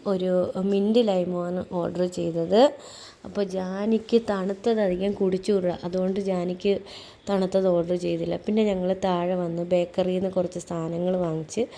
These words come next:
അത് ഞാൻ അവസാനം കാണിക്കാം. അങ്ങനെ ഞങ്ങൾ നേരെ വീട്ടിലോട്ട്, എൻ്റെ വീട്ടിലോട്ടാണ് വന്നത്.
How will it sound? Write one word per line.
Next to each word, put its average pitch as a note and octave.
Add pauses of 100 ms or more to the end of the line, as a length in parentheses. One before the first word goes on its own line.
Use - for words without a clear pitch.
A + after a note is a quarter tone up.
(400)
അത് A#3+
ഞാൻ G#3+
അവസാനം F#3
കാണിക്കാം. E3
അങ്ങനെ F#3+
ഞങ്ങൾ F#3
നേരെ F#3
വീട്ടിലോട്ട്, F3
എൻ്റെ F#3+
വീട്ടിലോട്ടാണ് E3+
വന്നത്. E3